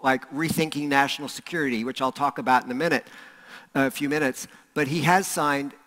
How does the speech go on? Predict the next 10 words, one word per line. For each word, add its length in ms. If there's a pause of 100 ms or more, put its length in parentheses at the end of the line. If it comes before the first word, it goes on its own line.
a 40
statement 400
of 80
support 460
for 160
the 100
need 420
to 100
fundamentally 760
rethink 540